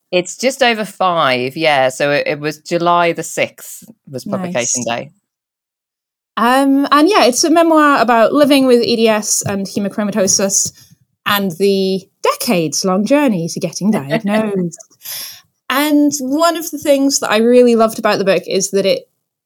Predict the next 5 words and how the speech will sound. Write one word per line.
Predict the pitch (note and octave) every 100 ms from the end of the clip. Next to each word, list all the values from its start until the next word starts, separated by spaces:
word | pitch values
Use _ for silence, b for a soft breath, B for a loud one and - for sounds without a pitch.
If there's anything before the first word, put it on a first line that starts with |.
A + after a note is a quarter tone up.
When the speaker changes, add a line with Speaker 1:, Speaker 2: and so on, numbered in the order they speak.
| _ _
Speaker 2:
obviously | D#3+ G3 G#3 G3+ G3+ F#3 F3 -
talks | - D4+ C#4 - A#3
about | F#3 F3 E3 D#3 - - - -
the | G3
experience | - - F3 E3 D#3+ D#3 C#3+